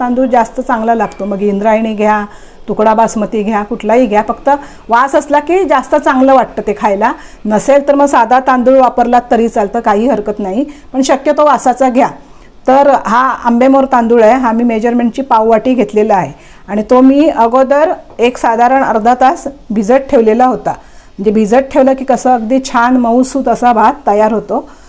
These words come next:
म्हणून मी तो अगोदर भिजत ठेवलेला होता. आता आपण ह्याचं पाणी काढून घेऊया.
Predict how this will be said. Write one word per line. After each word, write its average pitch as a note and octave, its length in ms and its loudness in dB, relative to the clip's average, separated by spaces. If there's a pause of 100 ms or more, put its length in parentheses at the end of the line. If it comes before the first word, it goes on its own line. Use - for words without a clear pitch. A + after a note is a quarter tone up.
(160)
म्हणून G#3 380 0
मी B3 100 0
तो A#3 120 -2
अगोदर G#3+ 320 0
भिजत A3 240 -2 (100)
ठेवलेला G#3 300 0
होता. F#3+ 300 -2 (320)
आता - 200 0
आपण B3 220 0
ह्याचं A#3 220 0
पाणी A#3+ 320 0
काढून C4 360 2
घेऊया. A#3 400 2